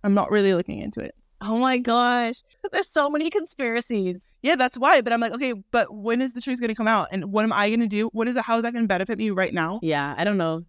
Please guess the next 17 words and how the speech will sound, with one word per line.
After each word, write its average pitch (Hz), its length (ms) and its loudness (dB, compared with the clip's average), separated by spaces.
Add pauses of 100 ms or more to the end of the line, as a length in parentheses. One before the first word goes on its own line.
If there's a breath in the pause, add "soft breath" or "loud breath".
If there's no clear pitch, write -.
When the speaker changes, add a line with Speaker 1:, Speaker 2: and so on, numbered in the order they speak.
Speaker 2:
It's - 140 -16
fascinating. 175 640 0
Speaker 1:
If 220 160 0
it's 226 180 -4
just 240 180 0
gonna 269 160 2
cause 233 200 2
me 262 180 2
anxiety, 185 760 0
if 214 120 -4
that's 220 180 0
fascinating 247 440 2
to 277 80 0
you, 285 80 2
then 247 80 2
that's 214 160 0
fine. 220 220 0